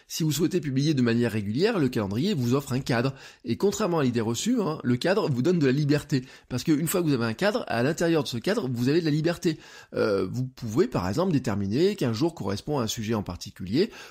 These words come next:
Euh, par exemple, moi, sur Instagram, le mercredi, je parle de ma vie de papa, de cuisine le samedi.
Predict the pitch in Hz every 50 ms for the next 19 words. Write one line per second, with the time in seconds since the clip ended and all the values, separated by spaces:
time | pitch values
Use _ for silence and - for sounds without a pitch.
0 | - - - - 104 107 104 - 98 107 110 127 127 123 123 127 139 135 - 120
1 | 104 101 98 - 117 110 110 123 117 107 101 101 104 - - 117 113 123 123 117
2 | 123 - 92 98 98 98 95 90 95 85 - 87 85 - - 123 147 175 185 196
3 | 196 190 165 135 120 110 107 104 104 101 - 131 127 110 117 117 98 90 - -
4 | 90 98 120 170 214 254